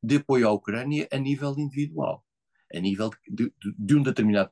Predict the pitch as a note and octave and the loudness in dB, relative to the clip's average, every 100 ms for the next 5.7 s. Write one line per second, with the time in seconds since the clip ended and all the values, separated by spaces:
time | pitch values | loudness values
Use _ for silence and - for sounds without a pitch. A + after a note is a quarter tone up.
0 | - F2+ F#2 G2 D2+ - - - D#2+ - | -2 -4 -2 -4 -4 -8 -12 -8 -10 -10
1 | - - - - - A2 G2 F#2+ F#2 - | -20 -18 -10 -6 -4 -6 -6 -6 -6 0
2 | F#2+ G#2+ A#2+ E3 A#3 _ - - A#2+ A#2 | 0 0 0 2 0 _ -8 -2 0 2
3 | B2 A2 D#2 D2+ - - D#2+ - F#2 F#2+ | 2 0 -2 -8 -10 -10 -8 -4 0 0
4 | C#2 - - - F#2 F#2 E2 C#2+ - E2 | 0 -10 -18 -8 -2 -2 -2 -4 -4 -4
5 | - G2 F2+ G#2+ F2+ D#2+ D2 | -2 -6 -2 -2 0 -4 -6